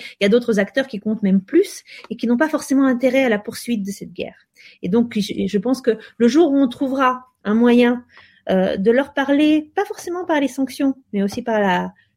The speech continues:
persuasion, parce que l'on présente comme projet d'avenir, eh bien, sera un jour où il, où il, où il pourra y avoir un retournement à l'intérieur de la Russie. Et la clé, je pense, de la, vous voyez, de la fin de la guerre, elle est dans les intentions russes.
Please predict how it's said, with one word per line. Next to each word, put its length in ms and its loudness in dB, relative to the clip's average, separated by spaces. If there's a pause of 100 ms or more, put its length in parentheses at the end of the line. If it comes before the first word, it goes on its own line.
(120)
persuasion, 580 -2 (180)
parce 200 -8
que 320 4 (320)
l'on 120 2
présente 420 0
comme 140 0
projet 300 -2
d'avenir, 440 -2 (360)
eh 60 -2
bien, 180 2
sera 220 0
un 120 2
jour 220 0
où 80 2
il, 200 -2
où 100 0
il, 240 0
où 100 0
il 80 0
pourra 260 -2
y 100 2
avoir 420 0 (400)
un 100 0
retournement 580 2
à 80 0
l'intérieur 340 -2
de 100 -4
la 100 -6
Russie. 380 -16 (320)
Et 60 0
la 140 4
clé, 300 2 (180)
je 60 -2
pense, 340 -6
de 80 0
la, 380 -4
vous 360 -20
voyez, 120 2
de 100 0
la 140 2
fin 260 -4
de 80 0
la 160 -2
guerre, 380 -2
elle 120 2
est 60 4
dans 120 4
les 180 4
intentions 460 -4
russes. 420 -4